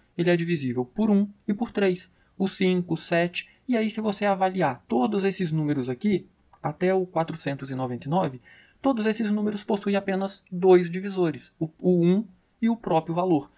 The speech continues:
Agora, olha que interessante. Agora que nós fizemos isso,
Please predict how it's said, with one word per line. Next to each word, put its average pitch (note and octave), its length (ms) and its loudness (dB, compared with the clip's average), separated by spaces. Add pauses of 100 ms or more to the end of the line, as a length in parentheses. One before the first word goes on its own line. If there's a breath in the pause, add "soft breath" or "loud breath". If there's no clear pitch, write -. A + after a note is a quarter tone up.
(160 soft breath)
Agora, F3 600 2
olha F#3 220 0
que G3+ 100 -2
interessante. G3 800 0 (240)
Agora D3+ 340 2
que G3+ 80 -6
nós E3 140 -2
fizemos C3 380 -4
isso, F3+ 280 -2